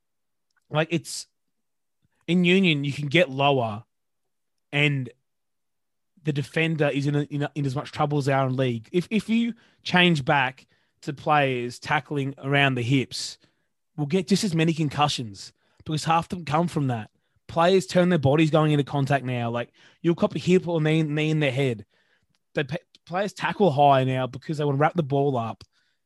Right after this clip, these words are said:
and they also, it's protection as well. That's why it's changed. And we increase fatigue, we take that away. Now we want them to change their technique again,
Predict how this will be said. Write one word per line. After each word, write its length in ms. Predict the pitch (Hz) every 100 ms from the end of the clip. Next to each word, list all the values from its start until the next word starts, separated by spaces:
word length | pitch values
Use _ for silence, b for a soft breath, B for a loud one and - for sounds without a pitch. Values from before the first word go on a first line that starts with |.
| _ _ -
and 240 | 139 139
they 80 | 139
also, 540 | 151 160 - 147 131 131
it's 140 | 131
protection 560 | - 156 180 156 165 147
as 160 | 135
well. 340 | 143 143 113 - _ _ _ _ _ _ _ -
That's 180 | 156
why 140 | 190 180
it's 140 | 131
changed. 600 | - 160 175 131 127 120
And 180 | 135 123 - _ _ _ _ _ _ _ _ _ _ _ _ _
we 140 | 151 147
increase 360 | 151 139 190 185
fatigue, 360 | 160 - 156 147
we 80 |
take 220 | 135 151 139
that 160 | 156
away. 340 | 151 139 139 135
Now 120 | 143
we 60 | 147
want 120 | 151
them 100 | 143
to 80 | 131
change 200 | 151 143
their 80 | 139
technique 400 | - 147 151 151
again, 540 | 135 151 139 127 113